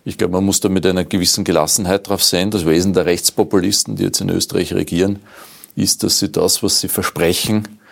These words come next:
und ankündigen, am Ende nicht halten werden. Und das wird ein bisschen Geduld fordern. Und, äh, ich bin davon überzeugt, diese Regierung ist auf einem guten Kurs, sich selbst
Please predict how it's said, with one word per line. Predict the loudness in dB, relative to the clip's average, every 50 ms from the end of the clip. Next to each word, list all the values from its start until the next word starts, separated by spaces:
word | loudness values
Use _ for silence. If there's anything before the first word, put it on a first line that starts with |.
| -20 -20 -20 -20 -20 _ -10
und | -6 -4 -2 -2
ankündigen, | -2 -2 -2 -2 0 0 2 2 2 2 2 0 0
am | 0 -2 0
Ende | 0 0 2 2 2 2
nicht | 0 0 0 2
halten | 2 2 2 0 -4 -6 -2
werden. | 2 2 4 2 2 0 -2 -2 -2
Und | -2 -4 -4 -4
das | -4 -2
wird | 0 0
ein | -2 0
bisschen | -2 -2 -2 0 0 0
Geduld | 0 0 2 2 0 0 0
fordern. | 0 2 2 2 2 0 -2 -2 -4
Und, | -4 -6 -8 -8 -4 -4
äh, | -2 -2
ich | -2 -6 -6
bin | -6 -4 -4
davon | -4 -4 -4 -4 -2
überzeugt, | -2 -2 -2 -2 -2 -2 -4 -4 -4 -6
diese | -4 -2 0
Regierung | 0 0 -2 0 -2 -2 0 0 -2
ist | -2 -2 -4
auf | -4 -4
einem | -2 -4 -4 -4
guten | -4 -6 -6 -6 -6 -6
Kurs, | -2 2 2 2 2 0 -4 -6 -16 -20 -20 -20 -20 -20 -20 -20 _ -6
sich | -6 -4 -2 0
selbst | 2 2 4 2 2 0 -2 -4 -4